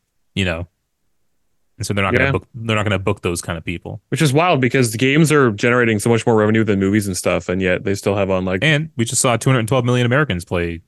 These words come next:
Speaker 1: play video games of some sort. So
Speaker 2: Yeah, it's interesting.
Speaker 1: Yeah,
Speaker 2: it's a whole market that's not being capitalized.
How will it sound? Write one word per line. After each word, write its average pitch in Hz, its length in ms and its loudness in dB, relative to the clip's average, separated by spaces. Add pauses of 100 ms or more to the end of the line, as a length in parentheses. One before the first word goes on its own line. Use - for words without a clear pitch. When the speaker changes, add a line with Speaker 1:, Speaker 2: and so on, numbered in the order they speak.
(140)
Speaker 1:
play 85 100 -4
video 85 200 -8
games 87 220 -8
of 85 100 -8
some 95 180 -6
sort. - 260 -14
So - 280 -12
Speaker 2:
Yeah, 90 260 -4 (580)
it's - 100 -10
interesting. 90 440 -8 (280)
Speaker 1:
Yeah, 92 220 -8 (480)
Speaker 2:
it's - 120 -16
a 85 240 -8 (260)
whole 113 160 2
market 104 320 -2
that's 92 160 -8
not 95 120 -4
being 87 280 -6 (140)
capitalized. 95 600 -8